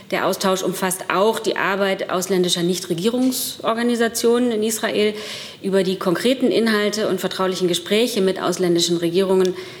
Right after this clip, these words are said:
wie schon erwähnt, äh, kö-, können wir aber grundsätzlich keine Angaben machen.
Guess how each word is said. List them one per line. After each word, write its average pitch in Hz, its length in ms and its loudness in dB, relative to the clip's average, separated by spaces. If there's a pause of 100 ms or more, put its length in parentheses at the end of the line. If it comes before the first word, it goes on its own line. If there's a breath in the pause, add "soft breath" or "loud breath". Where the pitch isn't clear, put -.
(640 loud breath)
wie 170 100 -4
schon 165 140 -4
erwähnt, 170 460 2 (180)
äh, - 100 -6
kö-, - 220 -2 (160)
können 175 180 0
wir 170 80 0
aber 165 200 -2
grundsätzlich 175 680 -4
keine 156 340 -4
Angaben - 380 -8
machen. - 220 -14